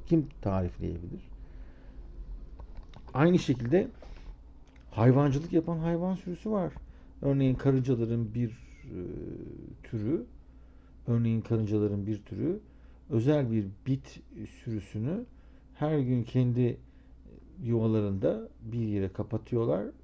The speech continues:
Sonra yine ertesi gün mesai zamanı onları alıp bazı bitkileri götürüyorlar. Bitkileri yiyen o bitler böyle bir öz su gibi bir şey çıkartıyor. Bu öz suyu hasat ediyorlar, alıp kullanıyorlar karıncalar.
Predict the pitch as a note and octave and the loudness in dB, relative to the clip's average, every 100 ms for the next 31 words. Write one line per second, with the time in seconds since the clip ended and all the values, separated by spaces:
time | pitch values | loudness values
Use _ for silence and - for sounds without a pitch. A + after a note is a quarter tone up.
0 | - - A#2+ A2+ A2 A2+ G#2+ - G#2 G2 | -12 -4 0 2 2 0 0 -2 -6 -6
1 | - G#2 G2 G2 F#2+ G2 G#2 F#2+ G2 F#2+ | -8 -6 -4 -2 -2 -2 -2 0 -2 -2
2 | F#2+ F#2 F#2 F#2+ D#2+ A#2+ E3+ - - - | -2 -2 -2 -4 -2 -2 -4 -8 -20 -20
3 | - - - B2 B2 A#2 A2 G#2 - A2+ | -20 -20 -6 2 4 4 0 -6 -8 -2
4 | A2 A2+ A2 G#2 - G2 F#2+ F#2+ - - | 2 2 0 -4 -2 -2 -2 -4 -10 -4
5 | A2 G#2+ G#2+ G#2+ G2+ G2 F#2 - - F#2+ | -2 -2 -2 -2 -2 -2 -6 -8 -8 -8
6 | G2 F#2 - D3 F#3+ - - - - - | -8 -8 -2 -2 -2 -10 -20 -20 -20 -20
7 | - A2 A2 A2 - B2+ - - A2 G#2+ | -4 0 2 0 2 2 0 -4 -4 -2
8 | B2 A2+ C3 A#2+ - G#2+ G2+ F#2+ D#3 D#3 | -2 -2 -2 -2 -4 -4 -2 0 0 2
9 | C3+ - - C3+ - - - - B2 D3 | 0 0 0 2 0 -8 -12 -2 0 2
10 | C#3+ - F3+ F3 C#3+ B2+ G#2+ F#2+ D#2+ A2 | -2 -4 -2 -2 2 2 4 2 2 0
11 | A#2+ - D3+ D3 D3+ D3+ C3+ A2 G#2+ A2+ | 0 -4 0 0 2 2 2 2 -2 0
12 | C3+ F3+ A#3 | 4 4 2